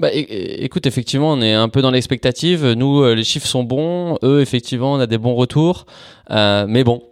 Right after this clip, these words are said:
euh, j'ai appris à, <laughs> à ça, à, à ça, à être patient, euh, à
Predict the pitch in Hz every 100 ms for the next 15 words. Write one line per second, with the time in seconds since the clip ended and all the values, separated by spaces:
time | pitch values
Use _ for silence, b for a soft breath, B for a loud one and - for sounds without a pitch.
0 | - 113 110 107 104 107 104 101 101 101
1 | 101 113 117 - 135 120 104 101 107 127
2 | - 107 117 113 110 107 104 104 98 98
3 | - 64 - - 107 110 92 110 - 120
4 | - 135 131 156 - B B - 107 101
5 | 101 98 101 98 98 - 104 101 104 101